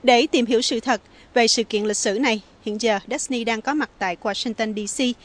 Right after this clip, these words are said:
và có dịp tiếp xúc với một vài cựu quân nhân quân lực Việt Nam Cộng Hòa. Daphne kính mời quý vị theo dõi cuộc phỏng vấn của chúng tôi. Daphne xin kính chào ông và xin ông cho biết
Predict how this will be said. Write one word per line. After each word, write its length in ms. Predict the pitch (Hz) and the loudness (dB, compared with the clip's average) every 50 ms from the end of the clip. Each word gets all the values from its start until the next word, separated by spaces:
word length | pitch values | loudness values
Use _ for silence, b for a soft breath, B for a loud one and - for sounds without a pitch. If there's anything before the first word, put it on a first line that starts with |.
| B B B B B | B B B B B
và 120 | 226 240 | -2 -2
có 120 | - - 339 | 0 0 0
dịp 180 | 285 262 220 - | 0 0 -2 -2
tiếp 140 | - 381 - | -2 -2 0
xúc 220 | - - 453 - - | 0 -2 -2 -2 -2
với 240 | 294 254 262 262 349 | -2 0 0 0 0
một 220 | 403 320 233 196 - - | 0 0 -2 -2 -2 -2
vài 160 | - 220 202 196 | 0 0 0 0
cựu 280 | - - 226 208 196 196 - | -2 -4 -4 -2 -2 -2 -2
quân 120 | 269 254 | -2 0
nhân 200 | 247 247 240 233 | 2 2 0 0
quân 140 | - - 240 | 0 -2 -2
lực 100 | 214 - - | -2 -2 -2
Việt 160 | - 196 180 | -4 -6 -4
Nam 200 | 202 214 214 208 | -4 -4 -4 -4
Cộng 220 | 202 - 180 175 180 | -4 -6 -8 -8 -4
Hòa. 260 | 170 247 208 196 185 B B B B _ - | -2 -2 -2 -2 -4 B B B B _ -10
Daphne 240 | 277 - - 247 | -8 -4 -4 -4
kính 200 | 202 - 240 262 | -2 -2 0 0
mời 120 | 285 262 - | 0 0 -2
quý 140 | - 269 269 | -4 -4 -4
vị 200 | - 226 190 170 B B B B B - | -2 -4 -4 -4 B B B B B -4
theo 140 | - 226 226 | -2 -2 0
dõi 180 | 202 196 175 - | 0 0 -2 -2
cuộc 180 | - - 196 | -4 -6 -6
phỏng 180 | - - 185 185 | -6 -8 -8 -6
vấn 220 | 185 208 214 262 | -4 -4 -4 -4
của 100 | - 247 | -4 -6
chúng 180 | 208 - 247 247 | -6 -6 -6 -2
tôi. 160 | - 247 226 190 - - - - _ - - _ - | -2 -2 -2 -2 -6 -12 -20 -20 _ -20 -20 _ -10
Daphne 240 | - - 262 240 226 | -6 -4 -4 -4 -4
xin 260 | - - 247 226 220 | -6 -8 -8 -6 -4
kính 220 | - 247 254 294 | -2 0 0 0
chào 220 | - - 240 208 220 | 0 -2 -2 0 0
ông 220 | 226 233 240 233 - - - - - _ - - - | 2 0 0 -2 -4 -10 -18 -20 -20 _ -20 -8 -4
và 280 | 226 214 208 202 202 | -2 -2 -2 -4 -6
xin 180 | - - 254 247 | -6 -4 -2 -2
ông 100 | 247 247 | -2 0
cho 140 | - 269 247 | 0 0 2
biết 220 | 254 349 392 B | 2 2 2 B